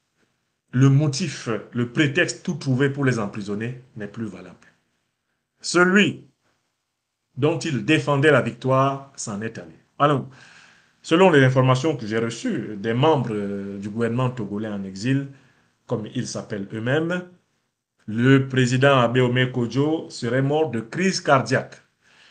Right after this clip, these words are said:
Je ne suis pas en capacité de vous dire si cette crise cardiaque a été ou non provoquée. Car comme vous le savez,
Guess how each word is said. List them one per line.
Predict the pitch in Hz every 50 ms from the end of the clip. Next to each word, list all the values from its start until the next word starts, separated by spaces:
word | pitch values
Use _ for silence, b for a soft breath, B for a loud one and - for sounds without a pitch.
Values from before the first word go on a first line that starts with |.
| b b b b b b
Je | 127 139
ne | 147 143
suis | 135 170 160
pas | - 196 190 170
en | 147
capacité | 139 156 131 - 147 131 131 139 131 170
de | 156 139
vous | 123 131 151
dire | 147 151 185 214 226
si | 196 - 147
cette | 143 - 180 180 -
crise | - 175 196 190 -
cardiaque | - 151 135 135 131 170 180 180 - -
a | 156 151 - - 147
été | 139 131 135 - 170 185 214 - - _
ou | 175 170 147
non | 147 143 156 170 190
provoquée. | 190 - - 156 160 147 151 151 135 - 143 123 - - - _ _ _ _ _ _ _ _ _ _ _ _ _ -
Car | 147 135 127 131
comme | 156 160 143
vous | 131 135
le | 127 120
savez, | 123 117 113 123 151 190 196 B